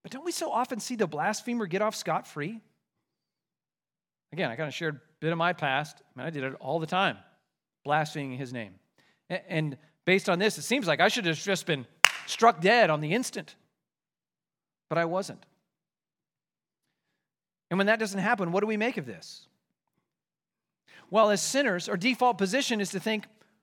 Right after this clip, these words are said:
"Well, I guess it doesn't really matter. I got away with it." You know, it, God doesn't obviously care too much about this. It's just a few little words.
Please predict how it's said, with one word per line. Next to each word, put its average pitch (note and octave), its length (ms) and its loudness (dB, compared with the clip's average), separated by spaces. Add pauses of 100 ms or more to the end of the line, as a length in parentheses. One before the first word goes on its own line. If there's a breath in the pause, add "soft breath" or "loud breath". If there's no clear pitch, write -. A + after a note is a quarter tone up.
(600)
"Well, F3+ 100 4
I A3+ 40 6
guess C4+ 200 2
it D4+ 60 -6
doesn't A#3 180 -2
really A3 160 -2
matter. E4 400 -2 (800)
I F#3 60 -6
got B3 160 2
away D#4+ 220 0
with C4 180 -8
it." - 100 -20 (3000)
You E4 60 -10
know, B3 240 2
it, D4 300 -4 (360 soft breath)
God - 220 -4
doesn't B3 280 -2
obviously G#3 400 0
care G3+ 200 0
too A3+ 100 -4
much A3 160 0
about G#3 240 -2
this. C#4+ 160 -4
It's - 180 -8
just F4+ 200 -2
a F4 60 2
few C#4 280 0
little C#4 320 2
words. C4+ 800 0